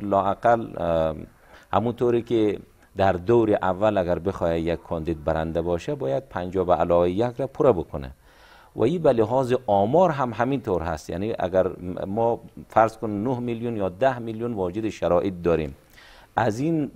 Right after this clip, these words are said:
ده میلیون لااقل پنج میلیون و یک نفر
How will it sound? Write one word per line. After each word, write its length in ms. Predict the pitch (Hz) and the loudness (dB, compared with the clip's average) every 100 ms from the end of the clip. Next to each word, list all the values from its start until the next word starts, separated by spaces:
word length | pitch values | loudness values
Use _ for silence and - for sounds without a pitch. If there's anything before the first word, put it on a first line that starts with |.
| 98 101 | -6 4
ده 260 | 107 92 | 4 4
میلیون 480 | 101 104 104 151 165 | -2 -2 -2 -4 0
لااقل 540 | 120 104 104 - 165 143 | 2 2 0 0 0 -2
پنج 440 | - 143 151 165 143 | -6 -4 -2 -4 -6
میلیون 500 | 143 143 135 143 151 | -4 -4 -4 -4 -2
و 160 | 147 | 0
یک 220 | 120 127 120 | 4 4 4
نفر 420 | 123 120 147 160 | 0 2 4 2